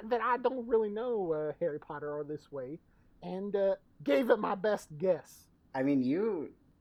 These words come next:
Speaker 2: nailed it. It was incredible. I think that information makes it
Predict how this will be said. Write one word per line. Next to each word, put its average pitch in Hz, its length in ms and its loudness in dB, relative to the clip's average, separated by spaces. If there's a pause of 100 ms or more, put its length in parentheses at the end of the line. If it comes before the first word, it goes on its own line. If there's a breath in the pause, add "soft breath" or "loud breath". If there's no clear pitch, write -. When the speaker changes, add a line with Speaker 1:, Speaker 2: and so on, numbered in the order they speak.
(100)
Speaker 2:
nailed 135 440 2
it. 104 280 -2
It 123 120 0
was 135 180 -2
incredible. 110 680 0
I 104 140 -4
think 117 380 -2
that 113 360 2
information 107 680 -4
makes 101 260 -4
it 104 400 -2